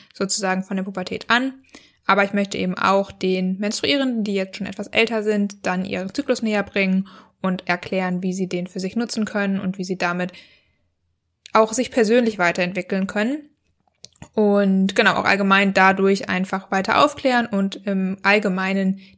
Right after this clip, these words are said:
die, äh, Gleichstellung der Geschlechter fördern und voranbringen, weil auch da gibt es ja noch sehr, sehr viele, ähm, Ungleichheiten, wie wir alle wissen.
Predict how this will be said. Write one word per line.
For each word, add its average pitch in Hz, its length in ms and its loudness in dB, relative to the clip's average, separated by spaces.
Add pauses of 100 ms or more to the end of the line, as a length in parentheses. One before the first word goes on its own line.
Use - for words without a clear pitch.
die, 190 240 -4
äh, 190 240 -8
Gleichstellung 208 760 0 (240)
der 196 80 2
Geschlechter 190 600 -2 (260)
fördern 180 680 4
und 185 140 -4
voranbringen, 196 720 0 (160)
weil 180 200 0
auch - 120 -4
da 180 160 -2
gibt 190 220 -10
es 196 100 -14
ja 190 100 -6
noch 190 180 -6 (300)
sehr, 277 160 6
sehr 269 120 6
viele, 214 460 4
ähm, 190 200 2
Ungleichheiten, 220 600 2
wie 202 140 2
wir 196 120 2
alle 185 220 0
wissen. 185 400 -4